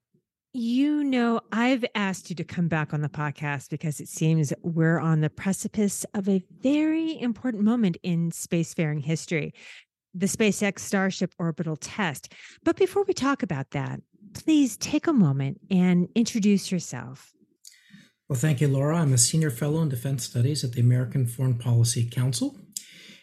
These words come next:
Speaker 2: and I am the recent author of two books. The first, uh, with Doctor Namrata Goswami, Scramble for S-, the Skies, the Great Power Competition to Control the Resources of Outer Space, and a just-released new book,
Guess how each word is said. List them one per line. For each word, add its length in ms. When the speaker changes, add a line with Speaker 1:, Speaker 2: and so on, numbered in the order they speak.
Speaker 2:
and 120
I 100
am 120
the 80
recent 380
author 360
of 140
two 200
books. 340
The 100
first, 560
uh, 100
with 180
Doctor 300
Namrata 380
Goswami, 600
Scramble 460
for 160
S-, 260
the 80
Skies, 680
the 80
Great 280
Power 200
Competition 640
to 80
Control 400
the 100
Resources 560
of 100
Outer 200
Space, 580
and 120
a 60
just-released 760
new 220
book, 440